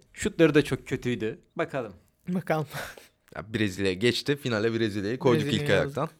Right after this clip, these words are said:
Speaker 3: Aşağı geliyoruz şimdi. İngiltere, Fransa.
Speaker 1: Fransa.
Speaker 2: Fransa dedik.
Speaker 3: Fransa diyorum ben de. Üç evetle
Speaker 2: Tamam,
Speaker 3: uğurluyoruz
Speaker 2: Fransa dedik.
Speaker 3: kendisini de yarı finale.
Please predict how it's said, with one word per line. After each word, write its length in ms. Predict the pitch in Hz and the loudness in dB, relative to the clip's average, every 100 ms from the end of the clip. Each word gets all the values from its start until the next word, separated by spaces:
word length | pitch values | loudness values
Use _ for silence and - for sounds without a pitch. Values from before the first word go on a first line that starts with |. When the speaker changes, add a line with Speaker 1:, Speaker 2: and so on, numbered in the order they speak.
| - | -6
Speaker 3:
Aşağı 280 | 98 110 104 | 0 2 4
geliyoruz 340 | 98 92 87 | 2 0 -2
şimdi. 320 | - 92 131 147 | -6 -6 -6 -6
İngiltere, 480 | 107 101 95 104 101 | -8 -6 -2 -2 -2
Fransa. 500 | - 101 95 117 147 - | -2 -2 0 -4 -4 0
Speaker 1:
Fransa. 500 | 143 131 110 98 123 - | 2 2 0 -12 -14 -6
Speaker 2:
Fransa 340 | 151 143 156 | -6 -4 -4
dedik. 320 | 139 139 147 | -4 -6 -10
Speaker 3:
Fransa 640 | - - - 117 120 117 | -18 -12 -2 0 2 2
diyorum 340 | 104 101 95 92 | 2 0 0 -4
ben 200 | 87 87 | -4 -4
de. 160 | 135 151 _ - - | -6 -6 _ -20 -20
Üç 260 | 85 - - - | -20 -18 -16 -6
evetle 340 | 95 92 - | -4 -2 -4
Speaker 2:
Tamam, 160 | 90 98 | -2 -2
Speaker 3:
uğurluyoruz 420 | 98 98 98 92 | -2 2 0 0
Speaker 2:
Fransa 60 | 165 | -2
dedik. 120 | 92 | -2
Speaker 3:
kendisini 300 | 90 - 90 | -2 -8 -8
de 60 | 90 - | -10 -4
yarı 180 | 98 92 | -4 -4
finale. 400 | 95 90 147 | -4 -2 -2